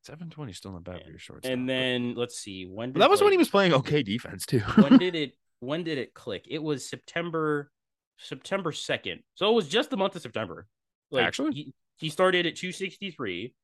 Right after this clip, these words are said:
Speaker 1: Mm-hmm.
Speaker 2: and ended the year at two ninety. Like,
Speaker 1: I just, I don't, that's insane how many multi-hit games he had that month.
Speaker 2: Mm-hmm.
Speaker 1: One, two, three, four,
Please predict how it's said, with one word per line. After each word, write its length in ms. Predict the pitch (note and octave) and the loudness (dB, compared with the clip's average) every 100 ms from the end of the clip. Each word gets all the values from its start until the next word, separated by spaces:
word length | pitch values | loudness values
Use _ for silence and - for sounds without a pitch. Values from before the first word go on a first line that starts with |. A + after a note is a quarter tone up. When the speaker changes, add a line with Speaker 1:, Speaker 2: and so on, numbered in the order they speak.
| _ A#2+ | _ -8
Speaker 1:
Mm-hmm. 260 | A2+ G2+ A#2 _ _ _ _ _ | -6 -8 -10 _ _ _ _ _
Speaker 2:
and 240 | C3 B2+ B2+ | 0 0 -2
ended 380 | B2+ C#3 C#3+ C#3 | -2 -2 -4 -6
the 80 | C3+ | -8
year 360 | C3 C3+ C#3 | -4 -2 -2
at 240 | B2 A#2+ - | -2 -6 -8
two 120 | B2+ | -8
ninety. 360 | A#2 F#2 D#2 - _ _ _ _ - - - _ _ _ _ _ _ _ _ _ _ _ _ _ _ _ - | -6 -6 -10 -14 _ _ _ _ -20 -20 -20 _ _ _ _ _ _ _ _ _ _ _ _ _ _ _ -4
Like, 380 | A2+ G2 F#2 - - | -2 -2 -6 -14 -16
Speaker 1:
I 60 | |
just, 380 | - - E2+ - | -14 -12 -12 -14
I 140 | E2 D#2 | -14 -12
don't, 420 | D#2 E2+ F#2 - - _ _ _ _ _ _ | -8 -6 -8 -10 -16 _ _ _ _ _ _
that's 260 | C#3 - - _ _ _ A#2+ | -10 -10 -14 _ _ _ 0
insane 1160 | A#2+ C3 C3 B2+ - - - A2 G2+ F2 D#2 - | 4 4 2 0 -6 -8 -4 -2 -2 -4 -6 -4
how 100 | G2+ | -2
many 200 | G2+ F#2+ | 0 0
multi-hit 440 | F2+ F2 E2+ F2+ | -2 -4 -8 -8
games 240 | E2 D#2+ D#2 | -8 -10 -12
he 60 | |
had 240 | D#2 F#2 - - | -14 -16 -18 -20
that 80 | - | -20
month. 160 | - - _ _ _ _ | -20 -20 _ _ _ _
Speaker 2:
Mm-hmm. 160 | C#3+ E3 | -14 -4
Speaker 1:
One, 300 | G#2+ A#2 F2 | 0 0 -2
two, 300 | - A#2+ E2 - _ _ | -2 -2 -2 -8 _ _
three, 340 | - B2 D#2 - - | -2 -2 -2 -8 -2
four, 300 | B2+ D#2+ | -2 -2